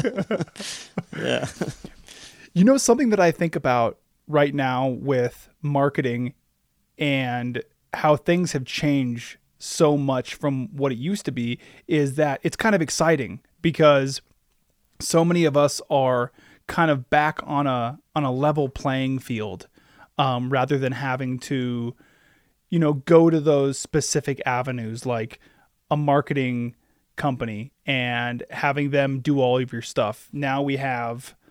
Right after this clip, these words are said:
Speaker 2: um, social media, you know, to the point where we can do it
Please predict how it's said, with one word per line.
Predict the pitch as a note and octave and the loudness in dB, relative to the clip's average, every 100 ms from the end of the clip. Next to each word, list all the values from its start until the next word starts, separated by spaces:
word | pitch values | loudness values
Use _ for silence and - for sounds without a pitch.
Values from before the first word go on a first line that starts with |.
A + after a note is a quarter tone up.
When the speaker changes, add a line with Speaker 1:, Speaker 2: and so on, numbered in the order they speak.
| _ _ _ _ - | _ _ _ _ -10
Speaker 2:
um, | A#2+ G#2+ G#2 G#2 - _ _ _ | -8 -8 -10 -14 -16 _ _ _
social | - E3+ D3+ D#3 | -2 0 2 2
media, | E3+ F#3+ F#2+ - | 2 0 -2 -4
you | D3 | -4
know, | C3+ C3 | -2 -2
to | - | -2
the | C#3+ | -4
point | - D3 | -2 -2
where | C#3 C#3 | 0 0
we | D#3+ | 0
can | - D3+ | 0 -2
do | C3 C#3+ | 0 2
it | C3+ B2 _ | 0 -2 _